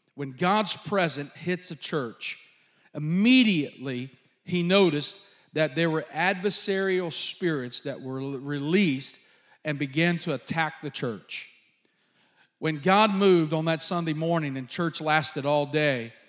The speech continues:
into the evening service, and people were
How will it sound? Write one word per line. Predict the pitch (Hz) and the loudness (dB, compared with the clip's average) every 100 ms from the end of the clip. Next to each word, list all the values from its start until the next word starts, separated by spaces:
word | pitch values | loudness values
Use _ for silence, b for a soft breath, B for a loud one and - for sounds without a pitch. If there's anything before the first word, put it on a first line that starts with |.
| b b | b b
into | 160 175 - 175 | -2 -2 0 -2
the | 151 131 170 | -2 -4 -4
evening | 170 151 139 | -4 -4 -4
service, | 170 160 123 107 - - b b b - | -2 -2 -4 -10 -16 -20 b b b -12
and | 139 120 | -12 -2
people | 202 202 160 143 | 0 0 -2 -4
were | 135 143 | -4 -6